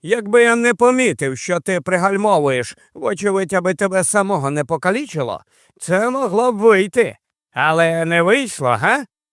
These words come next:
Він різко повернув кермо, і нас гойднуло. Завищали шини, гіроскоп задзищав, повертаючи машину у попереднє положення.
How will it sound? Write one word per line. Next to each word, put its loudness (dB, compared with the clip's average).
Він -6
різко -2
повернув 0
кермо, 0
і 0
нас 0
гойднуло. 0
Завищали -4
шини, -2
гіроскоп 0
задзищав, -2
повертаючи 0
машину -6
у -8
попереднє -4
положення. -6